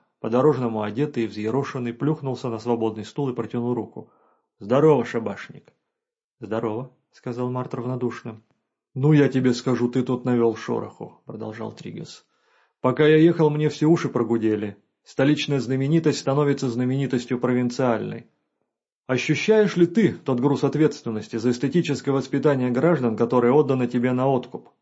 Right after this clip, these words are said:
который ты на себе взвалил?» Именно так выразился наш новый пред, который бывший генерал-майор. Я записал, выучил наизусть. Кстати, как ты сюда попал? Тебя направили?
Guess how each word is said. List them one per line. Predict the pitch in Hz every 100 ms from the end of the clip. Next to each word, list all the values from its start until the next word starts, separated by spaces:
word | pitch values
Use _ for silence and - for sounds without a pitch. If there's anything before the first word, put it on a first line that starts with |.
| _ _ _ -
который | 117 123 123
ты | 123
на | 123
себе | 117 127 127
взвалил?» | 107 113 123 117 95 - _ _ _ _ _ _ _ _ _ -
Именно | 131 143 143
так | 151 170 -
выразился | 127 120 117 120 123
наш | 123 123
новый | 127 123 123
пред, | 123 123 98 - _ _
который | - - 113 110
бывший | 110 107 147
генерал-майор. | 110 117 117 113 113 117 95 - _ _ _ _ _ _ _ -
Я | 156
записал, | 202 214 185 - 131 143 117
выучил | 127 139 147 143
наизусть. | 131 113 98 98 - - _ _ _ _ _ _ _
Кстати, | _ - 143 135
как | 135 143 143
ты | 117
сюда | 131 120
попал? | 120 123 123 98 - _
Тебя | - 113
направили? | 117 120 143 151 107 82